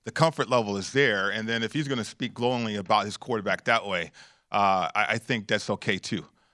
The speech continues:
Uh, now, he's not comparing to Aaron Rodgers. Aaron Rodgers is a, uh, Hall of Fame quarterback. Derek Carr is not. But from a skill set standpoint, and that's what the key, uh, phrase is about, uh, skill set, not, not quarterbacking. I mean,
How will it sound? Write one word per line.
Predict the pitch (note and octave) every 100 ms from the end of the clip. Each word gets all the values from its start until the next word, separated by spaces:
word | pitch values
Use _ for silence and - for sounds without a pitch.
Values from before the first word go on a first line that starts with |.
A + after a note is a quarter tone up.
| _
Uh, | G2 F#2+
now, | C3+ G2+
he's | B2 A#2
not | C#3
comparing | D3+ C3+ D#3 D#3 D3
to |
Aaron | C3 C#3
Rodgers. | C3+ C3+ A#2+
Aaron | C3 C3+
Rodgers | B2+ B2+ B2+ A#2
is | - B2 A2+ -
a, | A#2 G#2+ G#2+ G#2 - - _ _ -
uh, | A2+ G#2+
Hall | G2+ C#3+ C3+
of |
Fame | - C3+
quarterback. | A#2 C#3 A#2+ F#2 E2 - -
Derek | A#2+ A#2
Carr | C3 B2+
is | A#2+
not. | C3+ A#2+ - - - _ _ _ -
But | A#2+
from | - A#2+
a |
skill | A2 - - G#3 F#3+
set | - F#3 C3
standpoint, | - D3 B2+ - B2+ A2
and | A#2
that's | B2+ D3
what | D3 C3+ B2+
the | B2+ A#2 A2
key, | - D3 C3
uh, | A#2+ A2
phrase | - C#3 C3 G2+
is | G#2
about, | G2+ G#2 G#2 F#2 - - _
uh, | G2+ G#2
skill | - D#3+ C#3
set, | - G#2+ -
not, | A2+ A#2 -
not | B2 B2 -
quarterbacking. | - C#3 A2+ F#2+ F2 G2+
I | G2
mean, | G#2 G#2